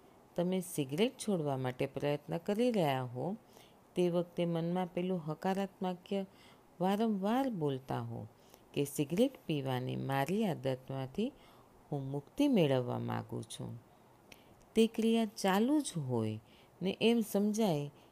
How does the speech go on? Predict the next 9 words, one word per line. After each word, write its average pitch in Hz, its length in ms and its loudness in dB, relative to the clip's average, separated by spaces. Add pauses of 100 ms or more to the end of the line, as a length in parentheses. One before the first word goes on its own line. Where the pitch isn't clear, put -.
(120)
કે 190 80 0
તમારા 170 480 0
સંબંધોમાં 160 960 0 (580)
કડવાહટ 147 760 0
વધી 131 340 4
રહી 113 260 2
છે. - 240 -6 (2250)
આવી 185 300 2
વખતે 131 640 0